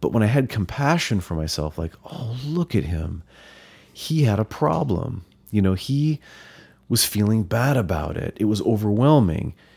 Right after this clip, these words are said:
His body reacted. He had, pa-, "Oh, I can have compassion for myself for that. That's a natural thing to experience." And it helped me deal with the pain.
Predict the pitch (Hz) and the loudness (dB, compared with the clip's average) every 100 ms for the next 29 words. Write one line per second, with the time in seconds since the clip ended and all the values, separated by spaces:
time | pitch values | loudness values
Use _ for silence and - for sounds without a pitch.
0 | _ - 120 98 87 101 117 113 101 101 | _ -6 -4 -2 -2 -2 2 2 2 2
1 | 120 127 - 87 90 101 90 - - - | 2 2 0 -2 0 -2 -6 -10 -20 -20
2 | _ _ - 175 127 95 82 78 71 - | _ _ -8 -4 0 0 0 -2 -6 -6
3 | - 190 131 87 80 - 85 82 73 - | -4 0 2 2 0 -2 -2 -2 -2 -4
4 | 73 78 71 - 73 98 - 78 82 95 | -6 -4 -4 -2 -2 -2 -2 -4 -2 -2
5 | - - - 180 107 87 82 - 78 85 | -4 -8 0 2 4 4 0 -4 -4 -4
6 | 80 76 - - 76 78 113 156 127 151 | -2 -2 -4 -4 -4 -2 0 2 2 2
7 | 151 143 110 101 98 - 185 101 | 4 2 4 2 2 0 0 0